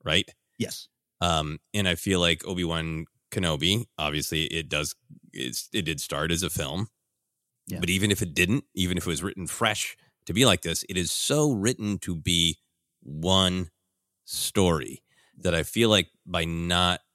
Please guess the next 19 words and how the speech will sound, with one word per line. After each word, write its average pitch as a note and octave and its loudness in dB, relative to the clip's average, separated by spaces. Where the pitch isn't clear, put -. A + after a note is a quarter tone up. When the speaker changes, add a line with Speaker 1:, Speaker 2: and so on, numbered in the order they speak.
Speaker 1:
uh, D#2 2
giving F#2+ 2
each G2 -2
individual, E2 0
uh, D#2+ -2
episode E2 0
a F2 -4
title, E2+ 2
they F2 -2
sort F2 -2
of D#2+ -6
leaned F#2+ 0
into, F#2+ 0
"This D2+ -2
is D#2+ -2
a C#2+ -2
special G#2+ -2
limited F#2+ 2
series E2 2